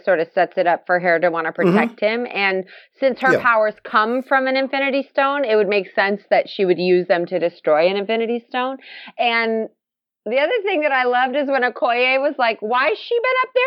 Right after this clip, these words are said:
Speaker 1: the whole time?
Speaker 2: Eh, well,
Speaker 1: Why wasn't she
Speaker 2: exactly.
Speaker 1: fighting?"
Speaker 2: And it's funny
Speaker 1: Like,
Speaker 2: that
Speaker 1: they
Speaker 2: they do
Speaker 1: called it out.
Speaker 2: acknowledge that in the movie.
Speaker 1: Yeah.
Speaker 2: Yeah.
Speaker 1: Yeah.
Speaker 2: Um, because seriously, I mean, she, her, and it's, and it's neat because her powers and Strange's powers are very, very different.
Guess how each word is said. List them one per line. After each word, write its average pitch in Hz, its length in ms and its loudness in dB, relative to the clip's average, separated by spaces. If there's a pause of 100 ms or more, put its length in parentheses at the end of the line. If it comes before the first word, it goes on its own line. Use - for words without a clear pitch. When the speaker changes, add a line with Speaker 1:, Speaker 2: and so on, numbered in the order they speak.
(160)
Speaker 1:
the 349 60 0
whole 226 220 0
time? 190 440 0 (220)
Speaker 2:
Eh, 262 160 -8
well, 247 180 0
Speaker 1:
Why 523 100 0
wasn't 466 340 0
she 554 80 -4
Speaker 2:
exactly. 508 220 -2 (180)
Speaker 1:
fighting?" - 260 -2 (460)
Speaker 2:
And 220 140 0
it's 214 140 -4
funny 277 240 -2
Speaker 1:
Like, 359 100 0
Speaker 2:
that 190 80 -4
Speaker 1:
they 370 60 -2
Speaker 2:
they 349 80 2
do - 60 -6
Speaker 1:
called 349 220 0
it - 80 0
out. 320 60 0
Speaker 2:
acknowledge 185 500 0
that 135 300 0
in 151 200 0
the 135 80 0
movie. 135 360 0
Speaker 1:
Yeah. 208 140 0
Speaker 2:
Yeah. 120 300 -2 (180)
Speaker 1:
Yeah. 269 120 0 (200)
Speaker 2:
Um, 123 420 2 (640)
because 190 340 0
seriously, 180 540 0
I 131 60 2
mean, 143 180 -2
she, 196 540 -6
her, 143 240 -16 (440)
and 190 120 4
it's, - 180 2
and 185 160 0
it's - 180 0
neat 247 300 2
because 165 360 0 (180)
her 262 160 -2
powers 202 580 2
and 160 240 0
Strange's 180 500 -2
powers 156 460 -2
are 117 100 2
very, 143 360 0
very 170 260 -2
different. 135 460 -4